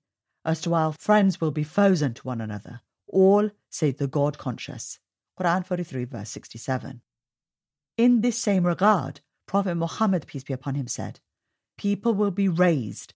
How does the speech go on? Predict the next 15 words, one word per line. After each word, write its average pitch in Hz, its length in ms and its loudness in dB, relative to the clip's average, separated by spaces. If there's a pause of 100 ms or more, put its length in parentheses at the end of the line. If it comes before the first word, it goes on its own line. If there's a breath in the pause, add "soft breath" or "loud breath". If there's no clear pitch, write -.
(160)
on 160 120 -2
the 147 60 2
day 170 320 2
of 175 180 -2
judgment 123 600 -4 (200)
with 156 240 -2
those 156 360 2
that - 220 -6
they 117 160 -6
love." 117 520 -4 (1300)
Ten, 160 320 4 (640)
to - 220 -2
aspire 180 760 0 (160)
to 165 100 -4
martyrdom 156 640 -2